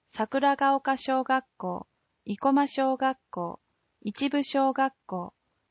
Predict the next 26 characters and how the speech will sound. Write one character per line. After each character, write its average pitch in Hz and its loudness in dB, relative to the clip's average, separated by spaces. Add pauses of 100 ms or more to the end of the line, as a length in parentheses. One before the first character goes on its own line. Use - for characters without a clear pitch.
(100)
生 262 -2
駒 226 4
南 240 4
小 262 2
学 254 0 (120)
校。 180 -8 (1900)
各 294 2
会 233 2
場 233 4
で 214 -2 (140)
訓 285 8
練 277 8
内 277 6
容、 196 2 (140)
時 - -6
間 254 6
は 254 6
異 247 2
な 240 6
り 233 4
ま 220 4
す。 - -12 (640)
詳 269 6
し - -6
く 233 2
は 190 2